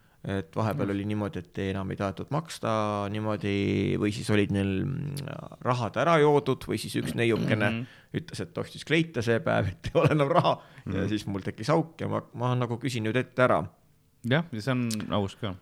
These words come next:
Speaker 1: Aga eks ikka on paar korda olnud elus,
Speaker 2: Noh.
Speaker 1: kui, äh, jah, et nagu tuleb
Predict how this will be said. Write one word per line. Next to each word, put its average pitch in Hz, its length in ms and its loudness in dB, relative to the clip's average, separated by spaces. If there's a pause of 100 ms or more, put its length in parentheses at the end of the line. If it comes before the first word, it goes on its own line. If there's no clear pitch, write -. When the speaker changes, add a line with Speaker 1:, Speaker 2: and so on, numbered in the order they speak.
Speaker 1:
Aga 147 400 6
eks 202 180 0
ikka 277 260 2
on 175 120 2
paar 180 240 4
korda 180 260 4
olnud 240 240 6
elus, 135 380 4 (440)
Speaker 2:
Noh. 127 200 -4 (140)
Speaker 1:
kui, 139 840 8
äh, 135 1040 8
jah, 202 300 2
et - 180 0
nagu 135 240 2
tuleb 147 400 6